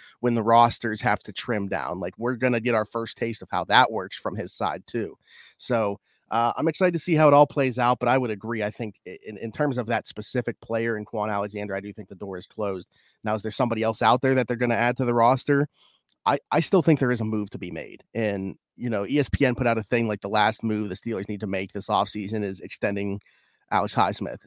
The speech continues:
And I do, again, like, going back several weeks at this point, I do think that gets done before training camp. Um, I think that is a move that needs to happen. I think people are gonna be surprised by the dollar amount being less than, like, I think he's going to get under market value.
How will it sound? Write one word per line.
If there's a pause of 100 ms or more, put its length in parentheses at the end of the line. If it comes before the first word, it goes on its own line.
(100)
And
I
do, (160)
again,
like,
going
back
several
weeks
at
this
point, (320)
I
do
think
that
gets
done
before
training
camp. (440)
Um,
I
think
that
is
a
move
that
needs
to
happen.
I
think
people
are
gonna
be
surprised
by
the
dollar
amount
being
less
than,
like,
I
think
he's
going
to
get
under
market
value.